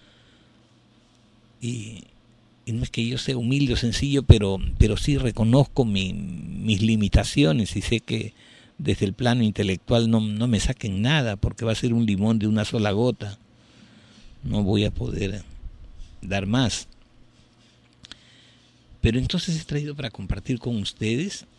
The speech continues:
eh, y para leérselos, indudablemente, y tal vez ahí vayan brotando algunos comentarios,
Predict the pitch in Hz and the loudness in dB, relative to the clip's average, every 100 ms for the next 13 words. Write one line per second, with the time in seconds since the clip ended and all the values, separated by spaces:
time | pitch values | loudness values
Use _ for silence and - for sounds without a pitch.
0 | _ - 95 95 98 - - 101 95 80 | _ -8 -6 -6 -10 -14 -10 -4 -4 -4
1 | 80 85 104 135 151 170 - 90 92 95 | -4 -2 -2 0 -2 -4 -8 -12 -8 -4
2 | 95 101 98 104 - 151 - 120 139 143 | -4 -2 -4 -4 -6 -10 -8 2 4 6
3 | 156 - 135 131 135 127 101 101 113 113 | 6 4 2 2 0 0 0 0 0 0
4 | 101 107 104 - 98 85 - 110 110 120 | 0 0 0 -2 -2 -2 -2 -2 -2 -6
5 | - | -12